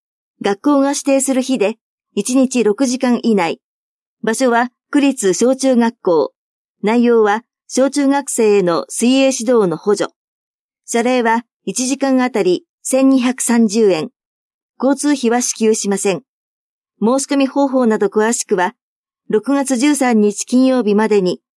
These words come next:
区役所本庁舎十一階、保健給食課学校保健係、電話五九八四の五七二九番へお問い合わせください。郵送ではできません。簡単な面接を行います。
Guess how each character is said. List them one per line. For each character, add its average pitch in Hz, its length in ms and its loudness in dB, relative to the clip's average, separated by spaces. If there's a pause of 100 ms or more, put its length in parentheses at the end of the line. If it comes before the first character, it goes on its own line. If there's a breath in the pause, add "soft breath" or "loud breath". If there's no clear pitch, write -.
(400)
区 - 80 0
役 254 220 0
所 226 120 -2
本 254 220 0
庁 262 200 2
舎 220 180 0
十 208 200 2
一 220 220 0
階、 156 260 -2 (440)
保 214 100 0
健 277 260 2
給 262 200 0
食 247 260 -4
課 208 220 -2 (120)
学 196 240 -4
校 277 200 -2
保 247 100 -4
健 247 240 2
係、 208 440 -2 (580)
電 220 220 2
話 202 240 0 (160)
五 226 240 2
九 277 240 0
八 220 340 -6
四 233 220 2
の 190 240 -2
五 226 260 0
七 262 240 2
二 233 220 2
九 277 240 0
番 240 240 0
へ 269 100 0
お 202 80 -4
問 214 160 2
い 208 60 2
合 208 60 0
わ 202 40 -2
せ 214 120 -4
く 208 100 -4
だ 196 80 -4
さ 202 140 -4
い。 - 120 -4 (760)
郵 262 180 2
送 285 220 2
で 294 100 2
は 277 120 0
で 196 120 0
き 208 100 -4
ま 196 120 0
せ 185 160 -2
ん。 - 60 -12 (580)
簡 254 180 2
単 254 240 2
な 240 100 2
面 226 200 2
接 254 280 0
を 254 140 2
行 208 120 0
い 196 180 2
ま 185 100 -2
す。 - 240 -8